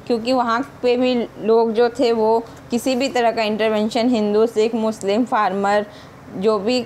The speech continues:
money lenders या जो भी ज़मींदार थे उन सब से दूर रहना चाहते थे, और ये heavy taxation हो रहा था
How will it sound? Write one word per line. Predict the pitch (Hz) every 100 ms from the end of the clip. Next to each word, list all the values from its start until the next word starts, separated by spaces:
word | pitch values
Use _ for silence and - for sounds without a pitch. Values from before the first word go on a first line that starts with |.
| -
money | 131 202 214 226
lenders | 220 202 208 214 208
या | 202 202
जो | 202 202
भी | 247 226 - - -
ज़मींदार | 185 208 214 214 202 202 254
थे | 226
उन | - 208 233
सब | 254 196
से | - 220 233 254 - - - - - - - - - - - - -
दूर | 196 233 233
रहना | 233 220 208
चाहते | 220 190 151 185
थे, | 233 226
और | - 208 220
ये | 226 226 240 - 233
heavy | 226 220 269
taxation | 254 226 - 247 262 262
हो | 247 208
रहा | 202 190
था | 240 226 240